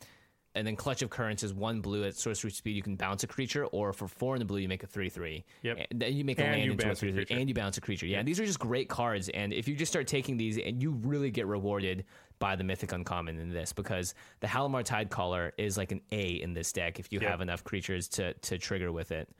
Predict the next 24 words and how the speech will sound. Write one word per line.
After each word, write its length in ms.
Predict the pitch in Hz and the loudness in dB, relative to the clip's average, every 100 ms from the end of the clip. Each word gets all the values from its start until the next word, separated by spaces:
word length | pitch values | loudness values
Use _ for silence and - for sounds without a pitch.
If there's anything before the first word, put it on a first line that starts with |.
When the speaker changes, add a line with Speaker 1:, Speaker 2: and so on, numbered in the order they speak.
| - | -8
Speaker 2:
It's 180 | 160 147 | -4 -2
crazy 360 | - 170 123 113 | 0 0 2 -2
'cause 180 | 123 117 | -2 -2
it 120 | 113 | 0
can 100 | 139 | 0
be 80 | 127 | 0
a 60 | |
three 220 | - 143 | 0 -2
for 200 | 135 113 | 0 2
one. 240 | 104 98 98 - | 2 0 -2 -2
A 40 | |
lot 180 | 135 170 | 2 4
of 60 | 180 | 4
the 80 | 147 | 2
cards 260 | - 87 | 2 2
Speaker 1:
Yeah. 60 | 82 | 2
Speaker 2:
can 240 | 127 127 | 2 0
be 100 | 123 | 0
three 200 | 110 120 | -2 -4
for 140 | 113 110 | -2 -2
ones. 160 | 104 - - - | -2 -6 -8 -2
I 40 | |
also 160 | 165 226 | 0 2
think 260 | 220 175 | 2 -2